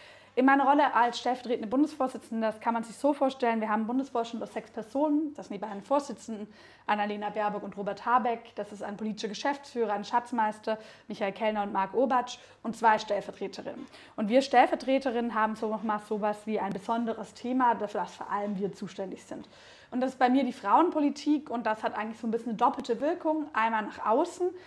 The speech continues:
das heißt, ich bin für dieses Thema in der Presse- und Öffentlichkeitsarbeit zuständig, mache programmatische Arbeit. Zum Beispiel haben wir in den letzten Jahren viele Kampagnen zum achten März rund um die Arbeitsbedingungen der Pflege gemacht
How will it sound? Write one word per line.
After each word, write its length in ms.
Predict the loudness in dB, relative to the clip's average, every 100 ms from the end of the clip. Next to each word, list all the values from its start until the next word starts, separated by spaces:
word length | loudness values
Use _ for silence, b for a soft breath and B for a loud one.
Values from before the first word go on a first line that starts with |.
| B -8
das 160 | -2
heißt, 220 | 0 0 -2
ich 80 |
bin 160 | -6 -6
für 80 | -6
dieses 260 | -8 -8
Thema 320 | -2 0 0 -2
in 60 |
der 100 | -4
Presse- 320 | -2 -4 -2
und 80 | -2
Öffentlichkeitsarbeit 880 | 0 2 0 0 -2 2 2 0 -2
zuständig, 520 | -8 -6 -6 -4 -8 B B B
mache 200 | -2 -2 -4
programmatische 840 | -4 -2 0 2 2 -2 -6 -4
Arbeit. 460 | -2 -2 -2 -2 -6
Zum 120 | -6
Beispiel 380 | -4 -4 -6 -6
haben 160 | -4
wir 160 | -4 -6
in 60 |
den 140 | -6 -4
letzten 360 | -4 -4 -10 -6
Jahren 240 | -4 -4 B B B
viele 160 | -4 -2
Kampagnen 500 | -2 2 4 4 0
zum 160 | -4
achten 320 | -6 -6 -6
März 380 | -2 0 -2 -2
rund 140 | -4 -2
um 120 | -2
die 200 | -2 2
Arbeitsbedingungen 760 | 4 4 0 -4 -6 -4 -6
der 100 | -6
Pflege 400 | -6 -4 -2 -2
gemacht 360 | -2 -2 -4